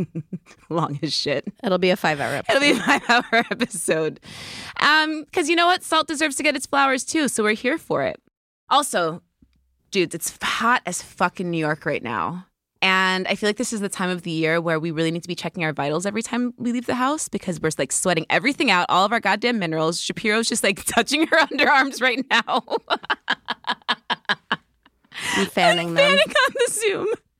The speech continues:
Speaker 1: 'Cause, like, the air is fucking thick. Like, thick. Like, you can't really breathe thick.
Speaker 2: Mm-hmm.
Speaker 1: And,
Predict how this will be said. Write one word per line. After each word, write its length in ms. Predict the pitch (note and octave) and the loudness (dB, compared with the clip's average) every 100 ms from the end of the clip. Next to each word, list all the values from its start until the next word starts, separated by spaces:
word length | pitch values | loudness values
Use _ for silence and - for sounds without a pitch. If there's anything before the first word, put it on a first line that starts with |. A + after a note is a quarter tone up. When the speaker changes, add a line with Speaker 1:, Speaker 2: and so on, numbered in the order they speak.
| _ _ _ - - - - - | _ _ _ -12 -10 -8 -8 -2
Speaker 1:
'Cause, 200 | F4+ C#4 | 0 0
like, 140 | D4+ C4+ | 0 -2
the 180 | D4+ | -2
air 200 | B3+ C4 | 2 4
is 160 | A#3 G3 | 2 0
fucking 400 | - A#3 F#3+ E3 | -4 -2 -2 -4
thick. 580 | - - A3+ - - - - | -8 -2 -2 -2 -10 -10 -2
Like, 180 | E3+ | -2
thick. 560 | - - A#3 - - - _ _ _ - | -2 0 0 0 -6 -20 _ _ _ 0
Like, 400 | G3 F3 - - _ - | 2 2 -2 -20 _ -6
you 100 | G#3+ | -2
can't 180 | C4+ A#3 | 0 2
really 200 | G3 D3 | 2 0
breathe 380 | - G#3+ G#3+ - | 0 0 0 0
thick. 440 | C#3 - - - _ - | -4 -4 -10 -20 _ -4
Speaker 2:
Mm-hmm. 440 | E3+ D#3+ D#3 D#3 - | -2 -2 -4 -6 -2
Speaker 1:
And, 800 | A3+ A3 G#3 G3+ G3+ G3+ G3 - | 2 4 4 4 2 0 -2 -4